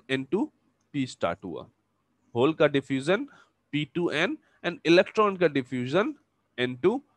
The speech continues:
पी स्टार्ट हुआ, राइट?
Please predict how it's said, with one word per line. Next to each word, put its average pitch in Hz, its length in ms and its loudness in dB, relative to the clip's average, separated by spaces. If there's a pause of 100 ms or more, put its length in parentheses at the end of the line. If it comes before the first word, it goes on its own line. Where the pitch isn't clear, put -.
(280)
पी 127 180 -6
स्टार्ट 92 460 -2
हुआ, 78 280 -14 (1120)
राइट? 220 240 4